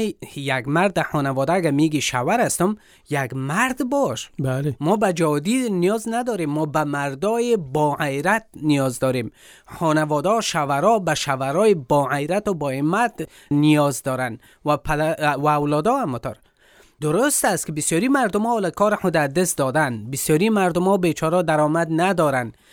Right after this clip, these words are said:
Speaker 1: ولی به این معنی نیست که وا رفتن قرار خود انداختن در یک جای، «برو من جهاد می‌کنم به بلایم که خونیم چی می‌شه.» اینطور نیست. مردم بسیاریایش از کار ندارن، از مجبوریت است، به خاطر که کار نیست. او مسئله شلایده است.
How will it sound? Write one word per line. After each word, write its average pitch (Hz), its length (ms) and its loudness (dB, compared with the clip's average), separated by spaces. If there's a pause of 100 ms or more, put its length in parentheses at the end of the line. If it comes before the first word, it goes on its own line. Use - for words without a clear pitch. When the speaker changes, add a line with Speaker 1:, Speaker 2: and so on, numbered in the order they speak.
(300)
Speaker 1:
ولی 277 520 0 (300)
به 143 80 0
این 208 140 2
معنی 220 320 2
نیست 254 280 2
که 220 80 0
وا 185 100 4
رفتن 170 380 0
قرار 196 300 0
خود 190 180 -2
انداختن 170 560 2
در 185 140 0
یک 170 60 -2
جای، 185 180 0
«برو 175 340 2
من 151 280 2
جهاد 165 280 0
می‌کنم 190 380 2
به 139 120 2
بلایم 135 360 0
که 135 120 -4
خونیم 123 340 0
چی - 160 -4
می‌شه.» 120 420 -2 (300)
اینطور 233 400 2
نیست. 170 600 2 (440)
مردم 170 520 0
بسیاریایش 190 560 0
از 175 160 -4
کار 190 340 0
ندارن، 247 380 -2
از 185 180 0
مجبوریت 185 680 0
است، 127 160 -6
به 143 100 -2
خاطر 185 360 -2
که 180 180 -2
کار 233 340 4
نیست. 139 420 -4 (300)
او 330 220 4
مسئله 226 440 2
شلایده 151 520 -2
است. - 340 -8